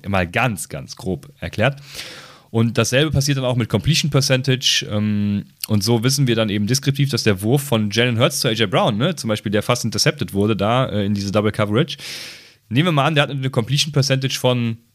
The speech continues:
ja, müssen wir jetzt mal gucken, ist sehr interessant. Ja, als, nehmen wir mal an, der hatte eine Completion Percentage von zwanzig Prozent, ist wahrscheinlich schon zu viel. Ähm, und die Yards after the catch, äh,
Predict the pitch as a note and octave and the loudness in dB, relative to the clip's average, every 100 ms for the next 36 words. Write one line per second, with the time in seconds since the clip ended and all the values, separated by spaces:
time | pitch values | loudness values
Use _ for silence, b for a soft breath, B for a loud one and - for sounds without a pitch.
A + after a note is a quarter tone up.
0 | - - - - A2 C#3+ - C#3 A#2 A#3+ | -20 -20 -18 -6 -2 0 2 0 0 -2
1 | A#3 G2+ F#2+ A2 A#2 B2+ G#3 F#3 E3+ C#3 | 0 0 0 0 0 0 0 0 0 0
2 | F#2 A2+ F2 A#2 - - D#3 G3 D3 E3 | 0 0 2 0 -2 -2 0 2 2 2
3 | D3+ C#3+ C3+ B2 C#3 C#3+ C3+ C3 B2 A2+ | 0 0 -2 0 0 0 0 0 0 0
4 | - C3 C3 - G#2+ C3+ F#3+ - - G#2 | 2 0 0 -2 0 2 0 -4 -6 -2
5 | A#2 C#3+ A#2+ G2+ G2 - B2 - B B | 0 0 0 -2 -2 0 0 -2 B B
6 | B B A2 A2+ A2+ A2 A2 C#3 _ - | B B 0 2 0 -2 -4 -10 _ -20
7 | - A#2 A#2+ A2 B2 C#3+ D3 C#3 A2+ - | -2 0 2 2 2 2 -2 -4 -4 0
8 | D3+ - - - - C3 C3 | 0 0 -4 -10 -4 0 0